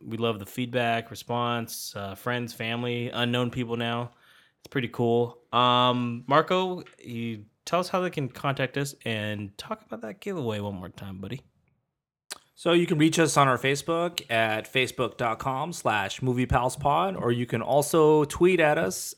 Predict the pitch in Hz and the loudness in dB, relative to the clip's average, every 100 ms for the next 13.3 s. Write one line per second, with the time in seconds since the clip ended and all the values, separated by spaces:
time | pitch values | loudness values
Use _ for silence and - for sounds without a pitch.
0 | - 117 160 - 113 123 127 120 120 110 | 2 4 4 2 -2 0 2 2 2 0
1 | - - 120 98 110 _ _ - - - | -2 -2 -2 -4 -8 _ _ -20 -20 -10
2 | - 147 143 143 156 139 117 147 135 123 | 4 6 6 8 8 8 6 4 4 2
3 | 165 185 - 196 196 143 139 - - 156 | 2 4 2 2 4 2 4 2 4 8
4 | 143 117 - 143 185 170 156 151 147 - | 8 6 6 6 6 8 8 8 6 4
5 | 170 190 196 185 123 123 - - 151 147 | 4 6 4 4 0 0 2 6 6 4
6 | 135 - 143 160 165 120 113 117 151 170 | -2 6 6 8 4 2 0 -2 0 0
7 | - 160 165 160 120 123 110 - 127 139 | 2 4 4 2 2 4 4 4 8 8
8 | - 120 120 - - 117 139 - - 233 | 8 8 8 6 2 4 4 6 4 2
9 | - - - 139 151 147 156 151 127 123 | 0 -8 2 4 6 6 4 4 2 6
10 | 139 139 - 151 160 185 117 117 131 147 | 6 6 6 6 6 4 4 4 6 6
11 | 143 131 139 - 147 139 196 196 117 117 | 6 6 6 6 6 8 8 6 4 4
12 | 127 - 135 131 - 127 - 123 131 120 | 4 6 6 6 2 -2 4 4 4 4
13 | 120 101 92 | 4 2 -2